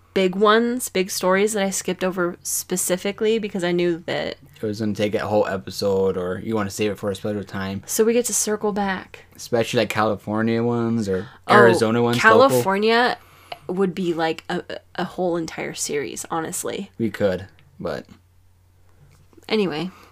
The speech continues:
Speaker 2: Anyway, so I think, am I going first this time?
Speaker 1: No, I think it's my turn.
Speaker 2: Are you sure?
Speaker 1: I'm pretty sure.
Speaker 2: Okay, go ahead, Keely.
Speaker 1: Okay, fine.
Speaker 2: Okay, anyway, go ahead.
Speaker 1: Uh, I, okay, so I have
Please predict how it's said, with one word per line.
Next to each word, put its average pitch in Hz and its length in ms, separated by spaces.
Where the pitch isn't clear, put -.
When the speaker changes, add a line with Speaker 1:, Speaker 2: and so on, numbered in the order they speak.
Speaker 2:
Anyway, 107 400
so 113 340
I 185 80
think, 262 280
am 180 100
I 202 80
going 226 200
first 226 220
this - 120
time? 233 220
Speaker 1:
No, 277 80
I 277 80
think 311 220
it's - 120
my 269 80
turn. 220 300
Speaker 2:
Are 165 40
you 233 220
sure? 160 360
Speaker 1:
I'm 214 240
pretty 170 400
sure. - 360
Speaker 2:
Okay, 95 400
go 78 160
ahead, - 260
Keely. 60 240
Speaker 1:
Okay, 185 100
fine. 185 300
Speaker 2:
Okay, 135 200
anyway, 123 480
go 110 100
ahead. 101 220
Speaker 1:
Uh, 247 600
I, 139 180
okay, 175 440
so - 180
I 302 100
have 370 440